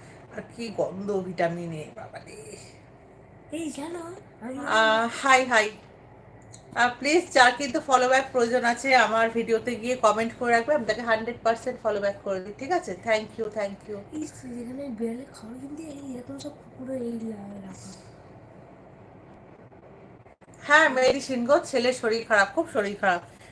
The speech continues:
Speaker 1: এত মেডিসিন নিয়ে খালি বসে আছি, পরপর, পরপর খালি খাইয়েই যাচ্ছি। Thank you।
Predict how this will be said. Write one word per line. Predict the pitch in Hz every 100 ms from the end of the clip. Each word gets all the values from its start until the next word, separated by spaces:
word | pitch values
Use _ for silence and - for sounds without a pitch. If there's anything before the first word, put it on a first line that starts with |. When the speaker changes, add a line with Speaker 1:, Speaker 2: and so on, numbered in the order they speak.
| -
Speaker 1:
এত | 208 247 - 339
মেডিসিন | 349 262 262 302 302
নিয়ে | 269 294
খালি | 294 277
বসে | 233 240 262
আছি, | 262 285 311
পরপর, | - 220 214 247
পরপর | 240 226 240
খালি | 247 240
খাইয়েই | - 202 202 208 220
যাচ্ছি। | 202 175 - - 170 - - - - - - - - - - - - - - - - - - - - - - - - - - - - - - - - - - - - - - -
Thank | 247 247 269 -
you। | 214